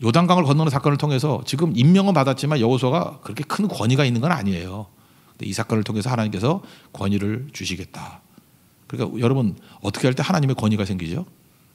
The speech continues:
주의 일에 순종하면서 하나님 앞에 헌신하게 되면, 어려운 일들을 감당하게 되면 그런 과정들을 통과하는 과정을 속에서 "저 사람은 정말 하나님이 함께하는 사람이고 하나님의 종이야"라고 하는 권위가 세워지게 된다는 거예요.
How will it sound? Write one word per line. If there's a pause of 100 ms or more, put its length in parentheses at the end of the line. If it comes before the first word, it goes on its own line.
(140)
주의
일에
순종하면서 (280)
하나님
앞에
헌신하게
되면, (560)
어려운
일들을
감당하게
되면 (720)
그런
과정들을
통과하는
과정을
속에서 (340)
"저
사람은
정말
하나님이
함께하는
사람이고 (380)
하나님의
종이야"라고
하는
권위가
세워지게
된다는
거예요.